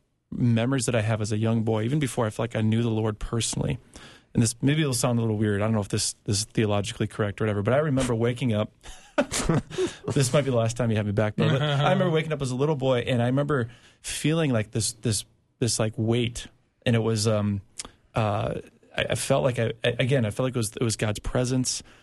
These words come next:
but it felt like this weighty, like this density, like it was like, like I was wearing, like, a, like, a heavy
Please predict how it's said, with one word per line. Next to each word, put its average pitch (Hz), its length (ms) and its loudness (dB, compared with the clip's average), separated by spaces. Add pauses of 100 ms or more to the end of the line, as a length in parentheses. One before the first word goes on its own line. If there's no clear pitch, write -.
(240)
but 123 100 2
it 117 40 2
felt 143 140 2
like 139 180 -2
this - 220 -2
weighty, 120 280 2
like 101 120 -2
this 107 140 -2
density, 127 360 0
like 104 100 -2
it - 20 -2
was 104 120 -4
like, 110 140 0
like 117 160 -4
I - 40 -2
was 110 120 -4
wearing, 120 320 0
like, 107 180 -4
a, - 180 -4 (260)
like, - 180 -6
a 117 60 -2
heavy 107 420 0